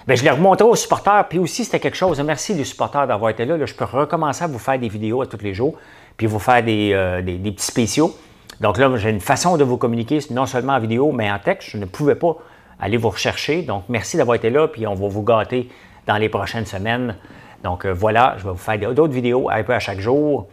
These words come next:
Donc, euh, voilà. Ton meilleur vendeur, euh, dans les chandelles que j'essaie. C'est qui ? C'est toi, Louise ? Ton meilleur vendeur ? Ah, le meilleur vendeur ? Euh, cet hiver, c'était le conifère. Euh, ben, c'est, c'est tous des bons vendeurs, hein. Marilyn, elle aime beaucoup,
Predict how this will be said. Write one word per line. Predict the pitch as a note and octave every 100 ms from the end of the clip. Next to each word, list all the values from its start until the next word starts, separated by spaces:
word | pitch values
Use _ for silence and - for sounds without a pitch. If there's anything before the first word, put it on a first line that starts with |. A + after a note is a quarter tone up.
| _ _ - -
Donc, | F#2 F#2
euh, | F#2+ F2+ F2
voilà. | A2+ A#2+ - -
Ton | B2+
meilleur | D3 E3+
vendeur, | D3+ C#3 D#3 E3 E3 C3+ A2+
euh, | A2+ A2+
dans | A2
les | A2+ A2
chandelles | A#2 A2+ A2+ B2 C3 B2+
que | G2+
j'essaie. | F#2+ F#2 G2+ F#2 _
C'est | - - G#2
qui ? | F#2+ D3+ D3 _ _ _
C'est | -
toi, | G2 E3 E3+
Louise ? | E3+ G#3+ F#3+ C3 - _ _ -
Ton | C3+
meilleur | E3 F#3+
vendeur ? | F3 E3
Ah, | G3+ G#3
le | B2+
meilleur | C#3+ E3 A#3+
vendeur ? | F#3 E3+ A3+ A3 - - - - - - - -
Euh, | B2 B2 -
cet | - C#3+ -
hiver, | F3+ C#4+
c'était | - D3+
le | A#2
conifère. | B2 A2 G2 A#2+ F#3 B2+
Euh, | A#2+ A2+
ben, | - C#3+
c'est, | - F3+
c'est | E3+ E3
tous | C#4 F3+
des | D3
bons | C3 C#3
vendeurs, | A2+ A2 B2+ A#2
hein. | A2 D#3
Marilyn, | C3+ B2 C#3 A3
elle | E3 B2
aime | B2+
beaucoup, | C3 - F#3+